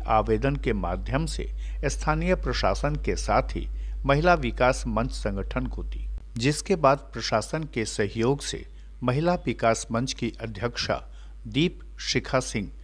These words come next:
सचिव विमल गुप्ता, उपाध्यक्ष राधा अग्रवाल ने लड़की को उसके पति के घर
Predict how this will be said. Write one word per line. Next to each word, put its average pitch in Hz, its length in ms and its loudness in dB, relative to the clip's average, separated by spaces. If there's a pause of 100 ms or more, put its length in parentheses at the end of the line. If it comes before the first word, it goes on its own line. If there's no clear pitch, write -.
(200)
सचिव 156 400 -2
विमल 113 340 0
गुप्ता, 113 400 0 (320)
उपाध्यक्ष 123 680 2
राधा 107 360 0
अग्रवाल 101 640 2
ने 78 120 -8 (460)
लड़की 135 340 0
को 135 200 0
उसके 120 300 0
पति 113 340 0
के 120 180 0
घर - 300 -6